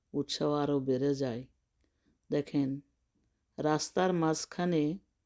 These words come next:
দুই সাইডে রাস্তা, মাঝখানে মাটি উঁচু করে গাছ লাগিয়েছে। এগুলার আবার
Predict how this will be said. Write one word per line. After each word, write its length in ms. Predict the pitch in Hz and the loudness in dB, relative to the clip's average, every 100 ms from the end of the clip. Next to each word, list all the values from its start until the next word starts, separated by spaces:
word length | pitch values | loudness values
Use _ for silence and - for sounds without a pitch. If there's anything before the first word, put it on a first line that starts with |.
| _ _ _ _ _ _ _ _ _ _ _ | _ _ _ _ _ _ _ _ _ _ _
দুই 160 | 151 165 | 2 2
সাইডে 500 | - 160 160 175 180 - _ _ | 4 4 6 6 4 -2 _ _
রাস্তা, 500 | 160 151 - - 165 | -4 -2 -4 0 0
মাঝখানে 760 | 147 143 143 - - 160 156 147 - _ _ _ | 2 0 -2 -4 -2 2 2 0 -6 _ _ _
মাটি 360 | 151 147 143 143 | 0 0 2 2
উঁচু 300 | 143 143 147 | 2 0 -4
করে 420 | 143 143 135 127 - _ - | 2 4 4 0 -4 _ -6
গাছ 260 | 135 139 135 | -2 0 0
লাগিয়েছে। 760 | 131 131 131 139 143 - 127 123 - _ _ _ _ _ _ _ _ _ _ - | 0 0 2 2 0 -2 -6 -6 -14 _ _ _ _ _ _ _ _ _ _ 0
এগুলার 520 | 175 180 190 185 180 | 2 6 6 6 6
আবার 400 | 170 160 160 160 | 4 6 4 4